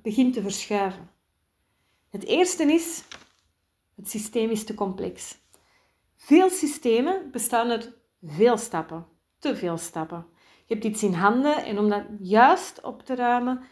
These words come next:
moet je eerst beslissen waar het hoort, dan naar die plek gaan,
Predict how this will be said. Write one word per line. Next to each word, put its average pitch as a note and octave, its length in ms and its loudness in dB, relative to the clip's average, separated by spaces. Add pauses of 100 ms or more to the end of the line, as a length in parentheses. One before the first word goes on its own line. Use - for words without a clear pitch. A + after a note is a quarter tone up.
(260)
moet G#3+ 220 -4
je A#3+ 140 -4
eerst B3+ 280 0
beslissen F#3 560 -4
waar G3 240 4
het D4 160 -4
hoort, A#3 580 -2
dan F3 120 -14
naar F3 160 -10
die B3+ 160 -4
plek A3+ 260 -2
gaan, G#3 540 -4